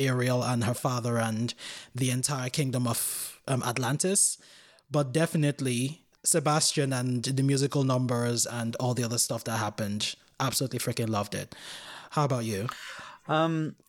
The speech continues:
Speaker 2: I think, yes, similar in a way. Like, I didn't really care too much about the sort of Ariel character or Eric or the, the sort of the romancy element of it.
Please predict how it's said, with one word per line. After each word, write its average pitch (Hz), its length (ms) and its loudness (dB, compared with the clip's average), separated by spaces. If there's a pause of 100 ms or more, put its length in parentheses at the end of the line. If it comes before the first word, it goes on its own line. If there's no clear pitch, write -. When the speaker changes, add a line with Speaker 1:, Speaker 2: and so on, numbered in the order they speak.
(200)
Speaker 2:
I 143 100 2
think, 170 600 -4
yes, 135 680 2 (140)
similar 147 460 2
in 117 80 2
a 113 80 2
way. 104 420 2
Like, 92 180 0
I 107 60 4
didn't 113 300 0
really 120 460 2
care 101 420 2
too - 280 -2
much 101 300 0
about 95 320 -2
the - 80 -10
sort 90 240 -2
of 104 60 -4
Ariel 95 340 2
character 92 480 -4
or 90 260 0
Eric 90 400 -2
or 90 80 -2
the, 90 140 -2
the 87 320 -6
sort 87 240 -2
of - 40 -14
the 90 140 0
romancy 90 640 0
element 80 420 -4
of 87 160 -10
it. 85 160 -4